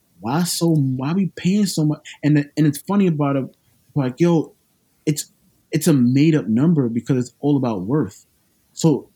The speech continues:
you can have a shoe, and just because the demand is like,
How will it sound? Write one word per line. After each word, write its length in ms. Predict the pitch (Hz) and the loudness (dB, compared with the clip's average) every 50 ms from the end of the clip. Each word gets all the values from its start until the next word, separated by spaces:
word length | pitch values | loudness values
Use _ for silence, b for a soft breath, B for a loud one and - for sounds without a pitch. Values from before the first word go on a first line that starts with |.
| _ _ _ _ _ _ _ _ _ _ | _ _ _ _ _ _ _ _ _ _
you 140 | - 139 170 | 2 2 2
can 160 | 165 - 175 | 4 4 2
have 460 | 160 147 156 165 165 160 147 131 - _ - | 2 2 2 2 2 0 0 -2 -4 _ -6
a 80 | 131 120 | -6 -6
shoe, 500 | - - - 185 185 170 151 143 - - _ _ - | -6 -6 -2 0 2 4 4 2 0 -4 _ _ -4
and 140 | 139 127 120 | -2 -2 0
just 160 | 127 139 147 | 0 0 2
because 380 | 147 147 143 - 160 143 131 117 | 2 0 0 0 -2 -2 -2 -4
the 80 | 113 104 | -6 -6
demand 480 | 101 107 101 107 127 160 170 156 147 | -4 -4 -2 0 0 2 2 2 2
is 80 | 143 147 | 2 0
like, 200 | 139 123 - | 0 -2 -4